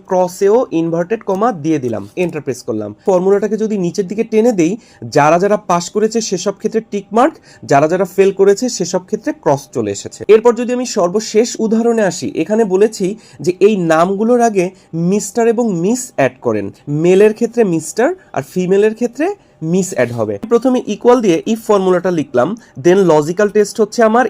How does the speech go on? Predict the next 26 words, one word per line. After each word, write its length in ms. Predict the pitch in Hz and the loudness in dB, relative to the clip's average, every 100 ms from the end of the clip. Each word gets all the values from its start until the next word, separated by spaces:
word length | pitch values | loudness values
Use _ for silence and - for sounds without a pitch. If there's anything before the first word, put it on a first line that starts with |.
| - | 4
এই 80 | 202 196 143 | 2 2 0
জেন্ডারের 440 | 180 196 214 240 180 | 0 2 2 2 0
ঘরটা 220 | 160 202 202 | -2 0 0
যদি 160 | 214 214 180 156 | 0 -2 -2 2
মেল 180 | 185 220 190 | 4 4 4
হয় 180 | 139 185 - - - | 2 2 -4 -20 -4
সেই 140 | 190 190 | -2 0
ক্ষেত্রে 200 | 208 226 | 0 0
আসবে 160 | 220 233 180 | 0 0 0
মিস্টার, 380 | 180 175 139 104 - - - | -2 -2 -2 -2 -4 -14 -4
আর 60 | 160 190 | 0 0
যদি 140 | 202 - | -2 -4
ফিমেল 280 | 180 185 220 | -2 2 2
হয় 120 | 233 277 | 0 -2
সেই 120 | 208 180 | -2 -2
ক্ষেত্রে 180 | 196 220 | -2 -4
আসবে 140 | 202 220 165 | -2 -2 0
মিস। 180 | 175 139 - - - - | -2 -2 -10 -20 -6 0
আমি 100 | 190 226 | 2 2
ঠিক 100 | 185 147 | -2 2
জেন্ডারের 480 | 180 185 202 208 220 208 | 2 4 4 4 2 2
প্রথম 240 | 196 226 220 | 2 2 0
সেলটা 260 | 185 175 196 - | -2 0 -2 -2
সিলেক্ট 240 | 175 175 | -4 0
করলাম, 240 | 196 202 269 392 - - _ 190 | 4 6 4 0 -12 -20 _ -6
ইকুয়াল 260 | 185 226 | 2 4